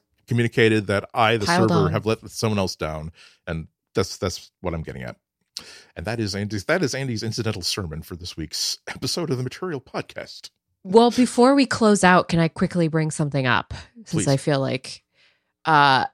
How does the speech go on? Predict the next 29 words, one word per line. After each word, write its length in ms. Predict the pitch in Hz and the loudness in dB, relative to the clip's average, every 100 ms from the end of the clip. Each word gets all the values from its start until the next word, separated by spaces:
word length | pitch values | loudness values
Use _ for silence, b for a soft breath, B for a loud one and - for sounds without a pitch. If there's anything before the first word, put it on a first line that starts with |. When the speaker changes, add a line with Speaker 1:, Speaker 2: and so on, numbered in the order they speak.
| _ _ - | _ _ -10
Speaker 2:
you 180 | 175 180 | -4 0
mentioned 420 | 170 170 170 143 | 0 2 0 0
Letterman. 680 | 139 139 143 151 160 160 - _ | -2 -2 -2 -2 -4 -8 -14 _
And 140 | 160 | -6
so 180 | - 156 | 0 2
I 120 | 160 | 2
just 260 | 160 165 - | 0 -2 0
wanted, 320 | 156 151 139 | 0 0 -4
you 120 | 170 | -2
know, 100 | 151 | 0
because 400 | 139 165 170 160 | 0 0 0 0
we 100 | 151 | 0
started 500 | 156 - 160 151 151 | -4 0 2 2 0
this 140 | - - | -4 -4
episode 520 | 143 - - 143 135 | -4 -4 -2 -2 -2
with 180 | 147 - | -6 -8
me, 200 | 147 139 | -6 -4
unfortunately, 640 | 139 - 147 - 139 147 | -6 -8 -8 -6 -8 -8
mending, 480 | 135 135 127 127 127 147 | -6 -6 -6 -10 -12 -14
uh, 160 | 147 | -10
mentioning, 580 | 139 127 - 131 117 113 | -8 -6 -6 -6 -6 -8
uh, 180 | - 120 | -6 -6
the 80 | 123 | -4
thing 180 | 127 | -2
that 140 | 120 117 | -2 -2
happened 340 | 127 117 107 | -2 -2 -4
this 160 | 107 - | -6 -4
last 240 | 107 - | -6 -2
weekend, 320 | 117 113 113 | -4 0 -2